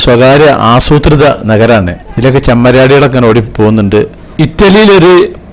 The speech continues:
പോർട്ടോഫിനോ എന്ന് പറഞ്ഞൊരു നഗരമുണ്ട്. ആ നഗരത്തിൽ പിന്നെ കുറേ കെട്ടിടങ്ങളും തെരുവുകളൊക്കെ ഉണ്ട്. അതൊരു കളർഫുൾ ആയിട്ടുള്ള ഒരു തീരത്താണ്, ഒരു പുഴൻ്റെയൊക്കെ തീരത്താണ് ഉള്ളത്.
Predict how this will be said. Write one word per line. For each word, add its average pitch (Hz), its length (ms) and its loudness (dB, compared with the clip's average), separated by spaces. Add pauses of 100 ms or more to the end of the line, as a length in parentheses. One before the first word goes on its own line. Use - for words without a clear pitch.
പോർട്ടോഫിനോ 190 720 2
എന്ന് 185 120 2
പറഞ്ഞൊരു 156 340 2 (560)
നഗരമുണ്ട്. 127 380 0 (480)
ആ 160 40 2 (140)
നഗരത്തിൽ 156 480 2 (720)
പിന്നെ 147 200 0 (120)
കുറേ 139 160 2 (100)
കെട്ടിടങ്ങളും 147 580 0
തെരുവുകളൊക്കെ 139 540 2 (100)
ഉണ്ട്. 113 140 0 (100)
അതൊരു 131 240 0
കളർഫുൾ 135 400 0 (260)
ആയിട്ടുള്ള 131 380 0
ഒരു 131 80 2 (100)
തീരത്താണ്, 127 480 0
ഒരു 123 120 2 (460)
പുഴൻ്റെയൊക്കെ 127 540 0 (140)
തീരത്താണ് 113 420 0
ഉള്ളത്. 104 240 2